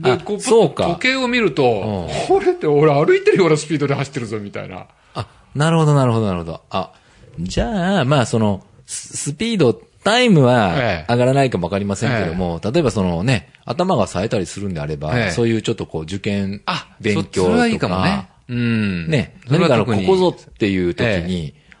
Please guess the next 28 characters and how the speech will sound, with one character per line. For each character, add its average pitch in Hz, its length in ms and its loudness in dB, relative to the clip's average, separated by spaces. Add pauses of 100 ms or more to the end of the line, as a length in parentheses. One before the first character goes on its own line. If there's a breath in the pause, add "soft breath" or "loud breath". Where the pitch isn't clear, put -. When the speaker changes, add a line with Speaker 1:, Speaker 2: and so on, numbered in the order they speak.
Speaker 1:
あ 170 60 -6
の、 143 220 -2 (560)
研 226 240 0
修 226 220 -2
講 - 280 0
師 180 220 -2
の 131 60 2 (120)
前 151 120 0
に 147 120 0
飲 98 160 2
む 135 80 -2
の 160 80 0
が 98 120 -2
え 101 240 -2
え 151 40 -6
の 165 60 -4
か 123 100 -2
ど 104 100 2
う - 20 -6
か 98 60 0
わ 92 60 0
か 110 60 -2
り 113 60 2
ま 120 80 2
せ 123 100 0
ん 120 40 -2
け 123 60 2
ど、 104 120 2